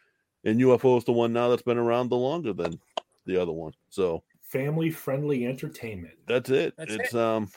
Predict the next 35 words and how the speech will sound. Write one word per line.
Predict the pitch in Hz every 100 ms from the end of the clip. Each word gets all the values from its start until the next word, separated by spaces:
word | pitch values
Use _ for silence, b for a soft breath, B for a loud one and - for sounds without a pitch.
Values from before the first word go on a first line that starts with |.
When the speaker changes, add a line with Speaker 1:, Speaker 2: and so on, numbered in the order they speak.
| B B B -
Speaker 1:
and | 143
it | 147
always | 151 185 190 151
is | 175 151
with | 123
U | 113 101
F | 92
O. | 95 92
You | 110
guys | 131 151 147
don't | 147 139 135
do, | 131 123 117 110 _ _ _ _ _ _ _ _ _ _ _ _
um, | - 117 123 139
you | 190
might | 156 139
have | 127
had | 117
a |
street | - 120 120
match | 120 107 -
or | 92
two, | - 95 95 _ _ -
a | 92
street | - 120 120
fight | - 104 90
or |
two, | - 92
but | 90 101
you | 131
haven't | 139 127 110
done, | - 101 95
like, | 90 87 -
the | 87
super | - 113 92 85
hardcore | 101 95 92 - 101 95 92 92 92 87